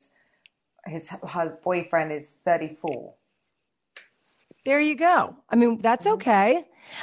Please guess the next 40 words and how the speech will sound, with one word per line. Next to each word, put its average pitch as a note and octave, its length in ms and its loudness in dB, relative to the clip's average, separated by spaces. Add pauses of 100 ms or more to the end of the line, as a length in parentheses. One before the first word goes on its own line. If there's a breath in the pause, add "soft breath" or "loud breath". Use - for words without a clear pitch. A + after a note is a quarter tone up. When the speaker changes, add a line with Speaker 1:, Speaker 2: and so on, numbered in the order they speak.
(120)
Speaker 2:
I C#4 80 6
just, F4+ 300 2
again, B3 380 2 (120)
I, - 200 2
I C4+ 120 -2
just D#4 240 -8
feel D#4+ 100 0
like - 280 4
anything D4+ 340 0
in D4 140 2
life G#3 280 2
you G#3 140 -2
can A#3+ 200 4
do F3+ 260 2
to G#3 260 -4
be G#3+ 200 -2
happy F#3+ 600 2 (300 soft breath)
is G3 300 4
the G3+ 80 2
goal F#3+ 420 2
here. - 420 -6 (220 loud breath)
Like, B3+ 180 2
I'm E4 180 4
so F4 180 2
happy. D#4 200 2
I C#4+ 120 2
can G4+ 220 2
see D#4 340 2
it. D4 100 -4 (220 loud breath)
It D4+ 120 -6
comes A4 300 -4
through D#4+ 320 2
on C#4+ 120 4
your B3+ 120 0
social B3 420 2
media. A#3+ 300 4
You F3 100 -2
can G3+ 140 -8
see C4+ 280 0
it D4+ 100 2